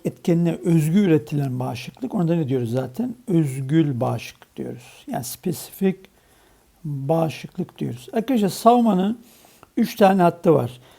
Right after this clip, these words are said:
İki tanesi özgül olmayan bağışıklığa giriyor. Nedir bunlar? Savunmanın arkadaşlar birinci hattı. Mesela derinin mikropları geçirmemesi. Yani bütün mikroplar için bu geçerli.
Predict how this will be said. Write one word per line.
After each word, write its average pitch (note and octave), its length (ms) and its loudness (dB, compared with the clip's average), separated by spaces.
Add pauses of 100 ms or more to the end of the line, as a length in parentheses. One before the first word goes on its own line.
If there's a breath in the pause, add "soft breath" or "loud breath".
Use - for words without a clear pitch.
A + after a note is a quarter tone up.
(200 soft breath)
İki - 160 -8
tanesi A#3 460 8
özgül G3 320 4
olmayan F3 600 4
bağışıklığa D#3 520 2
giriyor. C3 380 0
Nedir G3 260 4
bunlar? F3+ 380 0 (280 soft breath)
Savunmanın G#3+ 420 2
arkadaşlar F3 420 0
birinci D#3 420 0
hattı. B2 460 -6 (1040 soft breath)
Mesela G#3 320 2
derinin B3 200 8
mikropları A3+ 380 4
geçirmemesi. D#3 800 0
Yani G3+ 220 0
bütün - 200 0
mikroplar E3+ 420 -4
için F3 280 -8
bu E3 80 -4
geçerli. D3+ 720 -2